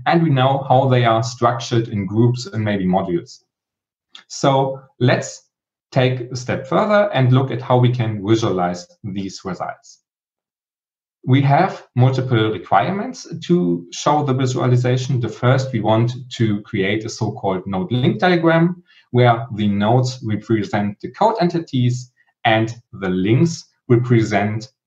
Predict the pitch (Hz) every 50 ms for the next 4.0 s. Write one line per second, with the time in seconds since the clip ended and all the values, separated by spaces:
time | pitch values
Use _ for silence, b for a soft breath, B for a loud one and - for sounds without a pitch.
0 | _ _ - 123 123 123 127 107 107 110 104 101 - - 104 92 - - - 117
1 | - - 110 95 90 82 80 - - - _ _ _ _ _ _ _ _ _ _
2 | _ _ _ _ _ _ _ _ _ _ _ _ _ _ - - 120 - - 123
3 | - - - _ _ _ _ _ _ - 127 123 117 110 113 127 151 170 - -